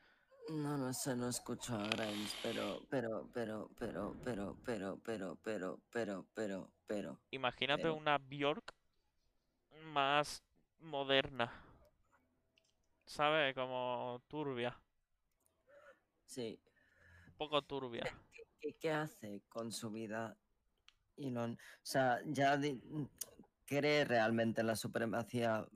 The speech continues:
Speaker 1: final de la inteligencia artificial? Si no, no le pondría ese nombre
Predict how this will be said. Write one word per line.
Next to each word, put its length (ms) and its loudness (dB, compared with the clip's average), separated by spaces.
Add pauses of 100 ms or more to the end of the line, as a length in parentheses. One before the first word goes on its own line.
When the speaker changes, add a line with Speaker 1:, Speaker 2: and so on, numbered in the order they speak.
Speaker 1:
final 540 2
de 80 2
la 80 2
inteligencia 540 0
artificial? 540 -4 (100)
Si 160 -2
no, 120 4
no 120 6
le 120 4
pondría 360 4
ese 180 -2
nombre 460 0